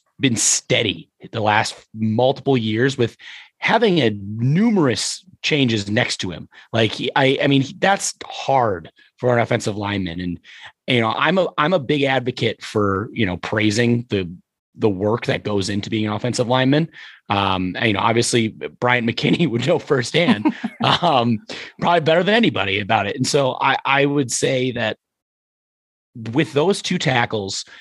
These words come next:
Speaker 1: and then you see, you have guys like Ezra Cleveland, who really started to come into his own at that left guard spot. Um,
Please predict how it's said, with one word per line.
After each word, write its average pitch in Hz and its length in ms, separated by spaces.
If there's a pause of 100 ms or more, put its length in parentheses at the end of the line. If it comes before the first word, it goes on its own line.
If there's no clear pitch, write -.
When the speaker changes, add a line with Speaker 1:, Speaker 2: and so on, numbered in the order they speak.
(360)
Speaker 1:
and 139 140
then 160 180
you 139 100
see, - 200
you 147 160
have 120 180
guys 139 280
like 127 360 (240)
Ezra 151 240
Cleveland, 107 680
who 113 300
really 156 380
started 131 280
to 120 60
come 120 200
into 113 140
his 101 180
own 117 200
at 98 140
that 95 160
left - 240
guard 120 280
spot. 92 440 (400)
Um, 104 460